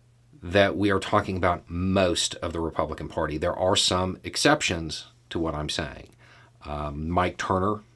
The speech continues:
is an example of one. Very clearly,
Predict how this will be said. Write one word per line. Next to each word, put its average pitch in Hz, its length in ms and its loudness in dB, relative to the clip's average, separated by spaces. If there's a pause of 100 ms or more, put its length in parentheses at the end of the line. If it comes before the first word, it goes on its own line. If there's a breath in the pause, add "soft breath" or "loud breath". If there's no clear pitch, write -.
(220)
is 85 420 -4
an 85 140 -4
example 82 440 -4
of 78 120 -6
one. 78 260 -8 (720 soft breath)
Very 98 460 6
clearly, 82 560 -4